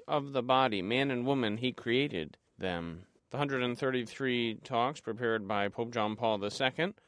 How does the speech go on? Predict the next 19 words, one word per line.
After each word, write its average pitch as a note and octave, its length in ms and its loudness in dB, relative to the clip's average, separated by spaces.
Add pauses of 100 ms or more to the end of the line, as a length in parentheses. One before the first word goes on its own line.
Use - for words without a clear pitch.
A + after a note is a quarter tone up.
(100)
which C#3+ 220 -6
he C#3+ 380 0
gave C#3+ 600 0
during D3 240 2
the C3+ 60 2
years C3 420 2
nineteen C3+ 680 -2
seventy-nine A2+ 1000 -2
through G#2+ 160 -10
nineteen G#2+ 560 -6 (160)
eighty-four. E2+ 760 -4 (160)
We're C#3+ 200 -2
indebted B2+ 520 4
to B2+ 60 -8
Professor A#2+ 500 4
Michael A2 640 -2
Waldstein, C#3 760 -2 (120)
whose A2+ 400 -6
edition A2 680 -2